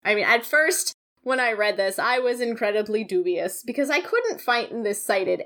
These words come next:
anywhere else other than his book, with no footnotes and just a small mention on the Wikipedia page. But it turns out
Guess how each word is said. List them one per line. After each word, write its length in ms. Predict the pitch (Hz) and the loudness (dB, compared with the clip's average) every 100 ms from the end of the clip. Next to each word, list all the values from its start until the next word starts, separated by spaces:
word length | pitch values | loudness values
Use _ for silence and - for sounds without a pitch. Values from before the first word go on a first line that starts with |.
| - | -4
anywhere 420 | 262 294 320 285 | 0 0 2 2
else 480 | 240 202 208 - - _ - | 4 4 2 -2 -10 _ 0
other 260 | 254 262 | 2 4
than 220 | 240 226 | 4 2
his 340 | 233 214 247 240 | 0 0 0 2
book, 480 | 190 160 - - - _ - | 0 0 -4 -16 -20 _ -2
with 300 | 202 202 220 | 0 0 0
no 220 | 269 330 | 0 2
footnotes 880 | 320 277 233 220 208 - - - - _ _ | 2 0 4 4 4 0 -6 -8 -12 _ _
and 520 | 226 208 202 202 202 - | 2 2 0 0 -4 -4
just 200 | 226 - | -2 2
a 80 | 220 | 2
small 340 | - 196 196 | 2 2 2
mention 340 | 190 196 185 | 2 -2 -2
on 80 | 180 | 0
the 80 | 185 | 0
Wikipedia 600 | 175 185 - - 110 - | -2 -4 -8 -8 -8 -8
page. 340 | - - - - _ _ | -8 -10 -12 -18 _ _
But 220 | - 311 - - _ | 2 2 0 -10 _
it 180 | 262 254 | 0 2
turns 360 | - 294 330 302 | 0 0 0 0
out 380 | 240 185 190 | 0 2 0